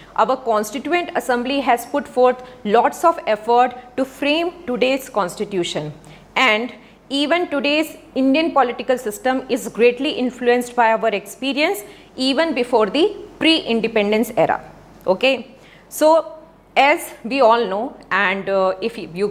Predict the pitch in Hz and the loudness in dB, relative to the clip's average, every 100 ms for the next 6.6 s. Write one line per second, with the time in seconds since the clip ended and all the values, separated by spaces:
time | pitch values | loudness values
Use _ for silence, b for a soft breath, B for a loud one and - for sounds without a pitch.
0 | 202 208 208 202 202 202 226 233 254 208 | 2 2 2 4 4 4 0 0 0 2
1 | 175 170 165 196 415 - B B B - | 4 4 2 -2 -4 -8 B B B -2
2 | 294 302 381 202 254 - 294 247 240 220 | 4 4 4 0 0 2 6 6 4 -2
3 | 302 - 226 220 247 269 233 240 302 - | -4 -2 0 0 -2 -2 0 0 -2 0
4 | 240 226 220 233 233 196 226 330 - B | 2 2 2 2 2 2 2 0 -8 B
5 | B 196 233 285 330 - 196 214 196 170 | B -2 2 4 2 2 0 0 0 -4
6 | 170 139 - - - - | -6 -8 -8 -16 -16 -18